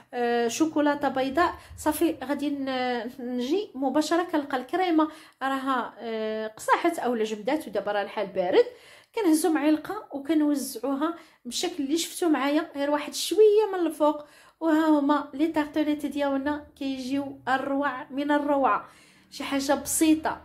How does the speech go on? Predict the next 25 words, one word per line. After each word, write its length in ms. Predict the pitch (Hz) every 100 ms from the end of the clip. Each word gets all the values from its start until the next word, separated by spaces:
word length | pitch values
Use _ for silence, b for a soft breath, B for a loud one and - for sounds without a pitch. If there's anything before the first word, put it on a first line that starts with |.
| -
آه، 320 | 240 240 240
بلا 260 | 226 262 277
تعقيدات 680 | 269 208 320 330 240 196
كيف 320 | - 320 320 226
قلت، 200 | 214 240
بلا 220 | 226 254
فواكه، 720 | 262 254 262 320 269 240 240
بلا، 360 | 202 220 269 269 B B
بواحد 280 | 285 311 302
الكريمه 380 | 277 294 277 277
اللي 260 | 254 254
هي 40 | 226
زوينه. 360 | 220 226 311 349 B B
زينت 380 | 233 302 349 330
لهم 180 | 330 320
الجوانب 560 | 294 311 302 302 -
بواحد 260 | 285 294 -
شويه 440 | - 302 302 285 -
ديال 200 | 240 262
الشوكولاته 640 | 262 294 285 277 277 254 B B B
بيضاء 320 | 247 294 277
اللي 100 | 254
كتكون 400 | 277 330 - 285
ديال 180 | 247 240
النجاره، 520 | 226 226 247 277 453